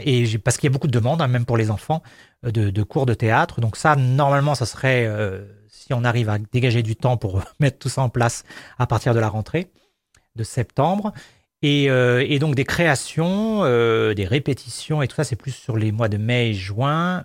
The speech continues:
euh, où les, des compagnies de théâtre ont besoin d'un lieu pour créer un spectacle avant le Festival d'Avignon.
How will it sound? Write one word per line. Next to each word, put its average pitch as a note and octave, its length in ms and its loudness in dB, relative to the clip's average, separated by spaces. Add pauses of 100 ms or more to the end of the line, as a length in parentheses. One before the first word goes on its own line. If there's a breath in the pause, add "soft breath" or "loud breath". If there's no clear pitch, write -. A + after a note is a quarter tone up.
(120)
euh, A2 640 -2
où A#2 180 -6
les, G#2 400 0
des G2+ 120 -6
compagnies A2+ 300 -2
de G#2 40 -10
théâtre - 260 0
ont A#2 60 -4
besoin G#2+ 260 -2
d'un G#2 140 0
lieu G#2 260 -2
pour - 160 -14
créer B2+ 240 -2
un A2 80 -2
spectacle - 540 -6
avant A#2+ 160 0
le B2 60 0
Festival A2+ 340 -2
d'Avignon. G#2+ 360 -2